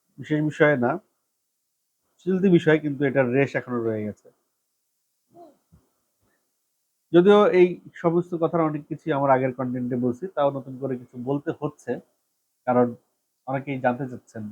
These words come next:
শুনতে চাচ্ছেন এই বিষয়ে। কাজী মারুফ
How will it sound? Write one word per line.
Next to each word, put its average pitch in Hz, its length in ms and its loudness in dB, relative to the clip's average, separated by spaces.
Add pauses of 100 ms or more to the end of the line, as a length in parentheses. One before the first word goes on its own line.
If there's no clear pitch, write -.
(800)
শুনতে 127 240 -4
চাচ্ছেন 113 400 0
এই 110 60 -4
বিষয়ে। 104 360 -6 (2250)
কাজী 185 240 6
মারুফ 165 340 4